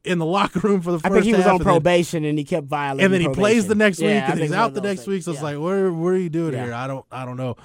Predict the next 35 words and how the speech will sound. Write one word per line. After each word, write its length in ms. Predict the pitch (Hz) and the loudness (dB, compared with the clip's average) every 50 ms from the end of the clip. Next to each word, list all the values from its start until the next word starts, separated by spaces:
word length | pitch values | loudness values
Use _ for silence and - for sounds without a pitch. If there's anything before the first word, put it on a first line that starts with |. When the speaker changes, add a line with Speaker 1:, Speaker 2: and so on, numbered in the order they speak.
| - - _ _ - | -20 -20 _ _ -8
Speaker 1:
But, 200 | 127 151 160 151 | -4 -2 -2 -2
and 120 | 151 170 165 | 0 0 0
Holton 300 | 175 208 208 - 170 156 | 0 0 0 -2 -2 -2
Hill's 220 | 170 185 180 143 | 0 0 -2 -2
got 180 | 139 156 151 - | -2 -4 -4 -2
off-field 400 | 139 143 147 - - 147 135 123 | -2 -4 -4 -4 -4 -6 -6 -6
stuff 260 | - - 135 131 - | -6 -6 -6 -6 -6
that 100 | 127 110 | -8 -12
he's 320 | 117 131 131 123 117 - _ | -10 -8 -10 -10 -10 -12 _
gotta 240 | - 139 127 120 | -10 -10 -8 -8
answer 320 | 120 120 123 120 - - 110 | -10 -10 -12 -14 -14 -16 -18
to, 340 | - - - 120 120 123 117 | -18 -16 -14 -12 -10 -10 -10
and, 200 | 110 104 104 107 | -10 -12 -14 -14
and, 140 | 107 107 107 104 _ _ _ _ _ - | -14 -14 -14 -16 _ _ _ _ _ -6
you 80 | 113 | 0
know, 20 | - | 0
Speaker 2:
Yeah. 60 | 214 | 2
Speaker 1:
he 40 | 208 | 2
said 180 | 185 - 135 123 | 0 -2 -6 -6
he's 220 | 127 131 120 117 | -6 -8 -10 -12
felt, 320 | - - 135 131 135 107 - | -12 -10 -10 -10 -10 -10 -12
feels 240 | - - 135 127 127 | -12 -10 -8 -6 -6
like 140 | 131 120 | -8 -10
he's 160 | - 127 113 110 | -10 -14 -16 -14
learned 200 | 117 120 120 113 | -14 -14 -14 -12
from 140 | 117 110 | -12 -12
his 120 | 117 110 113 | -12 -12 -12
mistakes. 380 | 110 101 - - 113 107 - | -14 -16 -14 -14 -16 -16 -14
He 60 | - 113 | -12 -12
mentioned 260 | 113 113 - 110 113 | -12 -12 -10 -10 -10
that 100 | 113 110 | -10 -12
at 80 | 98 | -12
Pro 160 | - 120 120 117 | -12 -12 -10 -10
Day. 120 | 113 113 | -10 -12
But 160 | 107 117 113 | -12 -14 -16